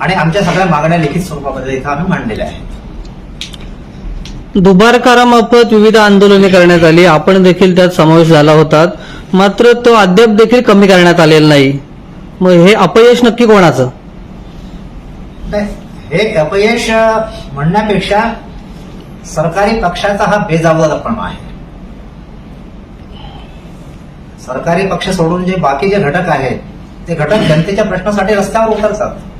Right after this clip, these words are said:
Speaker 1: वस्तुतः सत्ताधारी पक्षानं जनतेच्या त्या भावनांची कदर करायला पाहिजे. आणि हा मोठा अन्याय आहे की तुम्ही कुठल्याही प्रकारची सेवा दिलेली नसतानाही तुम्ही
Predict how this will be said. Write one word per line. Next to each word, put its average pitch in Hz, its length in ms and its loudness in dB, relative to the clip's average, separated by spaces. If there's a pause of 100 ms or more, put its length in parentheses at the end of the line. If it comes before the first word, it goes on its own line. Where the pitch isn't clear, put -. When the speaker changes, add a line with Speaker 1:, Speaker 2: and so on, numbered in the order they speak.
(1400)
Speaker 1:
वस्तुतः 185 420 -4
सत्ताधारी 175 460 -4
पक्षानं 180 420 -4 (500)
जनतेच्या 151 480 -2
त्या 175 120 0
भावनांची 156 480 -2
कदर 160 280 -4
करायला 139 300 -4
पाहिजे. - 320 -10 (1000)
आणि 156 220 -4 (420)
हा 165 60 -4
मोठा 196 240 -2
अन्याय 233 300 0
आहे 160 340 -2
की 175 160 -8
तुम्ही 180 280 0
कुठल्याही 170 340 -2
प्रकारची 202 380 -4
सेवा 180 320 -2
दिलेली 165 360 0
नसतानाही 160 800 -4 (480)
तुम्ही 202 380 -2